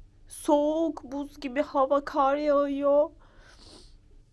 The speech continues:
Nasıl dayansın? Biz burada dayanamıyoruz. Kendi evimizde, bu sıcak evimizde dayanamıyoruz.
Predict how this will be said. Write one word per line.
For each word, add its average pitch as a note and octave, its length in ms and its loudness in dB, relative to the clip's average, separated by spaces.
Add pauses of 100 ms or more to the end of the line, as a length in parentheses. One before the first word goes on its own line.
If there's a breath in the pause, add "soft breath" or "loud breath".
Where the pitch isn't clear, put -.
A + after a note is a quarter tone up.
Nasıl D#4 440 0
dayansın? C4 680 6
Biz C#4+ 280 2
burada C4+ 320 4
dayanamıyoruz. - 680 -6
Kendi A#3+ 360 -8
evimizde, A3 680 -8
bu - 60 -12
sıcak A#3 440 -8
evimizde A3 600 -8
dayanamıyoruz. A3 720 -10